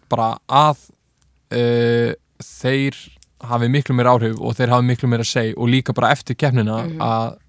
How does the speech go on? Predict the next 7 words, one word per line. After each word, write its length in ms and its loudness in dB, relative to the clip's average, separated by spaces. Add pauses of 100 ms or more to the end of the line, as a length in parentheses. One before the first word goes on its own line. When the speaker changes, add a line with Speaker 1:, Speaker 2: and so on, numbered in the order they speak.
(100)
Speaker 1:
að 120 -8
geta 260 -4
talað 440 -2 (300)
eitthvað, 300 -6 (360)
en 260 0
hérna, 520 -4 (1300)
uh, 320 -12